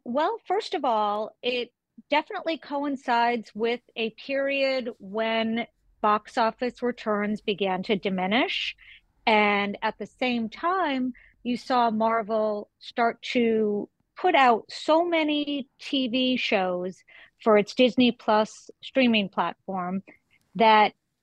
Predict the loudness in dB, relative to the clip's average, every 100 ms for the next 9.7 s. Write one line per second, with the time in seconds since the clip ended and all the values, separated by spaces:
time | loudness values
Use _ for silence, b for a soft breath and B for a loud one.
0 | 0 0 2 0 0 0 4 4 2 -2
1 | _ _ -2 2 2 2 0 2 2 2
2 | -2 -4 _ _ _ -2 0 2 0 0
3 | -2 -2 -6 -6 -6 -4 -4 -4 -4 0
4 | 2 2 2 0 0 -4 -2 -2 -2 -2
5 | -4 -4 -8 -6 -6 -8 -4 0 2 2
6 | 2 2 2 2 0 -2 -4 -2 -2 -4
7 | -2 -2 -4 -10 -16 -2 0 2 0 2
8 | 2 0 -2 B B B B -2 0 2
9 | 0 0 0 2 4 2 0